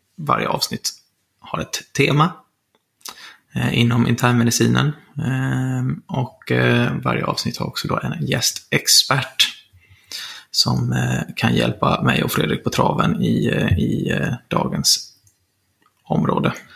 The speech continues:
Eh, vi har ju tidigare,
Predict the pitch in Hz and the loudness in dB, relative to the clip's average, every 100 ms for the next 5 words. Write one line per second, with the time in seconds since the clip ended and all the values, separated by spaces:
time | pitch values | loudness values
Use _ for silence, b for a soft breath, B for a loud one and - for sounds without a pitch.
0 | B B B B B _ _ - 120 123 | B B B B B _ _ -6 -4 -2
1 | 123 117 120 - 139 120 113 120 120 123 | -2 -2 -2 -4 -2 0 2 2 4 4
2 | - - 135 120 120 120 123 120 123 | 2 0 2 2 4 4 4 2 2